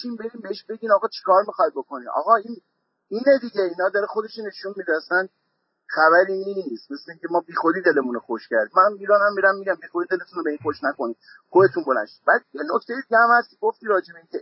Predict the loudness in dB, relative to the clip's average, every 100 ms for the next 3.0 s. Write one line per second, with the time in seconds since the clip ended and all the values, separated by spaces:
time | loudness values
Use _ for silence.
0 | -4 -4 -4 -4 -4 -12 _ _ _ _
1 | -6 -4 -6 0 0 0 4 8 8 6
2 | 0 -8 -4 0 0 0 -4 -10 _ 0